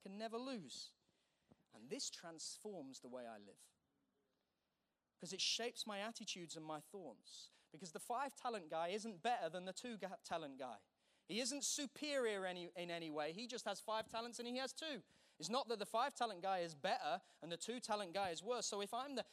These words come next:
the five talent guy and I've been given lots of abilities and lots of gifts and I'm really talented at stuff, I don't need to feel superior about it, but nor do I need to be apologetic about it. "I'm sorry I'm really good at this and you're not."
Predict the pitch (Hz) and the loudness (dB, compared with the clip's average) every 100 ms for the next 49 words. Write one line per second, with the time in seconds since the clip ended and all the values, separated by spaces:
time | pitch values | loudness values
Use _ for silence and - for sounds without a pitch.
0 | - 180 - 214 233 - 214 220 156 156 | -6 -4 2 4 4 4 0 0 0 0
1 | 170 190 202 220 180 214 240 214 196 175 | 2 2 0 -2 -2 -2 0 0 0 -2
2 | 165 208 202 165 170 202 190 156 202 202 | 0 0 0 -2 2 2 2 2 2 2
3 | 180 160 - - 185 214 - 202 254 202 | 0 -2 -4 2 4 4 4 4 4 2
4 | 175 160 190 180 - - 247 381 269 208 | 0 2 2 0 -2 2 4 4 2 2
5 | 233 214 190 - 214 - 185 - 196 247 | 0 0 -4 -2 0 2 0 -4 -2 -2
6 | 302 240 180 160 156 156 196 196 233 302 | 0 0 2 0 2 2 0 -2 -4 -4
7 | 339 233 220 226 214 247 - 262 269 311 | 0 0 0 -2 -2 -2 0 0 0 -2
8 | - 202 156 131 117 107 - - 127 - | -4 -4 -2 -2 -4 -10 -16 -12 -6 -4
9 | 147 123 110 107 104 110 107 - 110 110 | -4 -6 -8 -10 -10 -10 -10 -10 -10 -12
10 | 104 110 | -12 -12